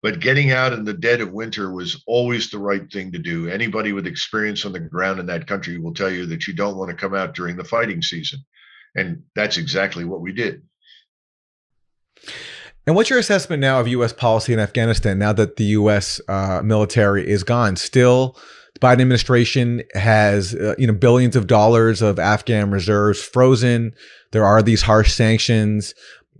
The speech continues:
Speaker 2: Recently, there was talk of some humanitarian exemptions, but, you know, aid groups have warning of, uh, food shortages, dire hunger, you know, millions of people possibly dying. What, what is guiding U S policy towards Afghanistan right now?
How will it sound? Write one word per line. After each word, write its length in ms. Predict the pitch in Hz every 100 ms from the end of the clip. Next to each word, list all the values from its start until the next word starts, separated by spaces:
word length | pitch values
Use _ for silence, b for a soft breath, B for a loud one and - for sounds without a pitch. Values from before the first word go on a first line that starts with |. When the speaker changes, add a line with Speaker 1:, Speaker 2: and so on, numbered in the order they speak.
| - _
Speaker 2:
Recently, 680 | 95 113 135 123 143 127 120
there 140 | 117
was 120 | 107
talk 340 | - 113 110 117
of 100 | 101
some 200 | 117 95
humanitarian 680 | 113 107 104 - 117 107 101
exemptions, 600 | 90 104 101 120 110 98
but, 240 | 123 120
you 60 | 147
know, 200 | 123 117
aid 180 | 135 156
groups 260 | 143 135 135
have 120 | 110
warning 400 | 110 113 113 104
of, 180 | 92 82 b b b _
uh, 260 | - 92 87
food 360 | - - 170 147
shortages, 640 | 160 143 120 131 127 110
dire 400 | 104 120 120 135
hunger, 600 | 110 117 117 117 113 107
you 60 | 110
know, 60 |
millions 360 | 113 131 165 156
of 80 | 139
people 340 | 143 131 123
possibly 500 | - 117 113 120 110
dying. 440 | 101 104 113 101 - B B B B _
What, 340 | - 131 196 -
what 180 | 185 233
is 100 | 175
guiding 320 | 165 151 135
U 160 | 131
S 80 | 120
policy 580 | - 117 107 - 117 98
towards 460 | - 104 98 98 98
Afghanistan 600 | 92 104 95 - 95 90
right 160 | 82
now? 260 | 80 73